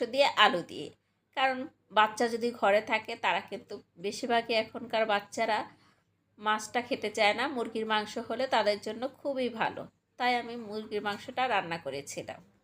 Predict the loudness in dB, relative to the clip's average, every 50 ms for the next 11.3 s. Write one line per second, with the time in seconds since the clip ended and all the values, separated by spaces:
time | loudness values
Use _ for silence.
0 | _ _ 4 6 6 6 6 4 0 -2 -2 -2 -2 0 4 8 8 8 8 6
1 | 2 -4 -6 -4 -6 -6 -6 -4 0 4 4 4 4 4 2 0 0 2 2 0
2 | 0 2 2 0 0 0 -2 -2 -4 -4 -4 -4 -6 -4 0 0 0 0 -2 -8
3 | -16 -20 _ _ _ _ _ _ _ _ _ -10 -8 -8 -8 -10 -8 -6 -6 -6
4 | -4 0 2 2 2 2 -2 -6 -6 -4 -4 -4 -4 -4 -6 -8 -8 -8 4 6
5 | 6 6 6 4 2 2 2 -2 -4 -6 -6 -6 -2 -2 -2 0 0 -2 -4 -4
6 | -8 -10 _ _ _ _ _ _ -6 -6 -4 -6 -6 0 4 4 4 4 2 2
7 | 2 4 4 4 2 0 -2 -6 -10 -8 -8 -8 -8 -6 -4 -4 -4 -4 -2 -2
8 | -4 -4 -2 -4 -6 -4 -6 -6 -6 -2 -2 0 2 2 0 0 -2 -8 -14 -14
9 | -8 -2 0 0 0 0 -4 -6 -8 -8 -6 -4 -4 -4 0 4 4 4 4 2
10 | 0 -2 -2 -4 -4 -4 -6 -6 -8 0 6 6 6 6 6 0 -4 -4 -4 -2
11 | -2 -4 -4 -4 -6 -8